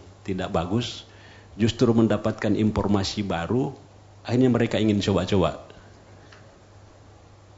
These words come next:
Sehingga saya kira perlu dipertimbangkan. Karena menurut hemat kami, sebenarnya, eh, apa, semakin suburnya pertumbuhan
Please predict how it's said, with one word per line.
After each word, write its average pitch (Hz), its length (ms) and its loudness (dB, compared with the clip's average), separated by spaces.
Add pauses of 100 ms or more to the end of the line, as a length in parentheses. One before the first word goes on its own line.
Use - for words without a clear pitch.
(1300)
Sehingga 98 240 0
saya 95 160 -4
kira 95 160 -2
perlu 92 240 -2
dipertimbangkan. 87 560 -4
Karena 110 240 0
menurut 107 480 2
hemat 98 320 2
kami, 110 400 -2 (480)
sebenarnya, 110 800 0 (1040)
eh, 101 360 2 (120)
apa, 107 320 -2 (800)
semakin 117 480 2
suburnya 110 800 0 (320)
pertumbuhan 101 1040 -2